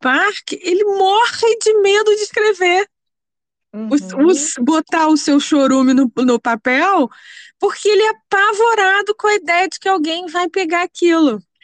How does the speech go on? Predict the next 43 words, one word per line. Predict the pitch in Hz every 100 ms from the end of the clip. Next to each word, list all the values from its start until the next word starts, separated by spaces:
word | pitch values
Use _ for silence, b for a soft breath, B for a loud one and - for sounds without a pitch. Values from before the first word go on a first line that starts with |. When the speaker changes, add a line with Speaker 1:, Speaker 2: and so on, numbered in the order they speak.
| _ _ _ _ _
Speaker 2:
Uhum. | 226 226 214 208 202 214 254 208
E |
vai | 196 196
divulgar, | 190 440 427 349 302
Speaker 1:
Então, | -
Speaker 2:
né? | 165 185 _ _
Speaker 1:
é, | 311 370 381
exato. | 370 302 330 330 311 330
Então, | 330 392
são, | - 427 381 285
são | - 403 381
comparações | - 392 403 381 370 392 381 330
muito, | 339 349 370 403 480 - 403 359
muito | 349 381 440 508
interessantes. | 440 453 415 - 262 226 220 - -
Não | 285
é | 427
porque | - 415
fui | - 381 339
eu | 311
que | -
compus | - 294 294 294 285
o |
livro, | 262 247 240 240
não, | 233 226 277
mas | 285 269
eu | 285
super | - 330 370 330
indico. | 302 226 233 226 240 - 269 - b b b _ _ 262
É, | 247 240 233
Speaker 2:
Uhum. |
Speaker 1:
se | 240 302
você | 311 311 339
já | 285 320 359
conhece | 453 415 339 302 - 294
a | 254
obra | 254 262
de | 233 262
Austen, | 240 240 - 269 240
é | - 285
um, | 349 349 339 -
um | 285
pitelzinho, | 285 339 - 330 302 240 240 240 254 311